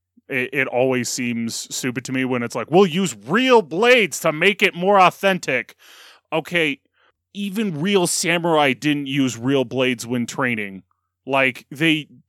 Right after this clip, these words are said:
like, wooden swords exist for a reason. Like, I actually, there's, uh, this old,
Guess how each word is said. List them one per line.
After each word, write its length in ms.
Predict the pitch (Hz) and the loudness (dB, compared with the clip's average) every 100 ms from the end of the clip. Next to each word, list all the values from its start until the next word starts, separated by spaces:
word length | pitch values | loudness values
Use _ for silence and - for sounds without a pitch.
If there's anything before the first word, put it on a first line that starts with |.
| - | -4
like, 200 | 143 127 | -2 -2
wooden 360 | 127 175 185 170 | 2 4 4 0
swords 360 | - 160 147 | 0 0 0
exist 420 | 139 117 131 147 - | -6 -4 -4 -4 -4
for 220 | 160 127 | -2 -2
a 40 | |
reason. 540 | 110 120 135 110 98 - _ _ _ _ _ | -2 -6 -6 -8 -12 -16 _ _ _ _ _
Like, 180 | - 127 | -6 0
I 100 | 139 | 2
actually, 480 | 143 - 156 143 127 - | 0 0 -2 0 -2 -4
there's, 300 | 131 131 120 | -4 -2 -2
uh, 180 | 117 | -2
this 220 | 110 120 - | -2 -6 -4
old, 340 | 135 143 127 | -2 -2 -4